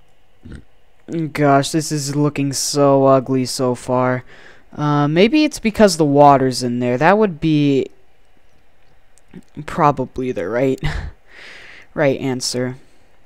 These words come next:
So if we go back to edit terrain height,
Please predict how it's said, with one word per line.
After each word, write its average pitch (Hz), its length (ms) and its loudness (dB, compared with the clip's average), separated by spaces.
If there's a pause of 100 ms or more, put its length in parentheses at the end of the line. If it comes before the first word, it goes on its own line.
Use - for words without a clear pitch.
(340)
So - 220 -8
if 139 100 -8
we 139 80 -8
go 143 160 -4
back 131 320 -4
to 127 380 -8
edit 120 240 -8
terrain 113 540 -10
height, 185 480 -12